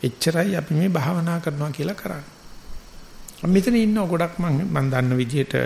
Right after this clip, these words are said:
විවිධ ශිල්පීන් වල දක්ෂ ඇත්තෝ. විශිල්පීන් ඉන්නවා. ශාස්ත්‍රඥයෝ ඉන්නවා. ඒ සේරම බාහිර තමයි දක්ෂකම්. ඒ ඥාණය,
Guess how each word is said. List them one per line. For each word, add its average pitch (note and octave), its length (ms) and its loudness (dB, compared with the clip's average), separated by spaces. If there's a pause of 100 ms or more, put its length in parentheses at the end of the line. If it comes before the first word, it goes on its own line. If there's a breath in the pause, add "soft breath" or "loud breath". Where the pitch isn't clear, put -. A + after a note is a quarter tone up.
(540 loud breath)
විවිධ E3+ 580 4
ශිල්පීන් D3+ 500 2
වල C#3 160 0
දක්ෂ C3 300 -2
ඇත්තෝ. - 360 -6 (760)
විශිල්පීන් C#3 720 2
ඉන්නවා. F2+ 320 -4 (480 loud breath)
ශාස්ත්‍රඥයෝ C#3 800 0
ඉන්නවා. A2+ 360 -2 (400 loud breath)
ඒ D#3 180 4
සේරම F3+ 880 4
බාහිර C#3 480 2 (100)
තමයි B2 260 -4
දක්ෂකම්. - 520 -8 (760 loud breath)
ඒ D#3 200 4
ඥාණය, B2+ 640 2